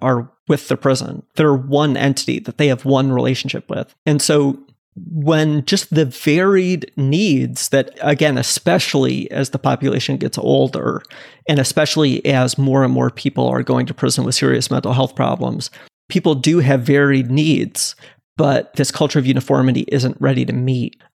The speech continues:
And even for average people, but for people with disabilities. Now, you know, a piece of hope here is that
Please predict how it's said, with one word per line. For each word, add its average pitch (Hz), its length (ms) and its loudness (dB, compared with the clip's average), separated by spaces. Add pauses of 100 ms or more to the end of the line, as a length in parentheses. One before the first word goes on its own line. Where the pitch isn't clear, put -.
And 123 560 2 (200)
even 143 280 0
for 135 120 0
average 127 400 0
people, 127 300 0
but 127 300 -2 (160)
for 151 100 2
people 147 220 0
with 135 100 0
disabilities. 135 560 -2 (320)
Now, 170 300 2 (260)
you 151 120 2
know, 131 100 2
a 123 60 2
piece - 240 -4
of - 100 2
hope - 340 0
here 135 260 2
is 139 200 2
that 143 240 -2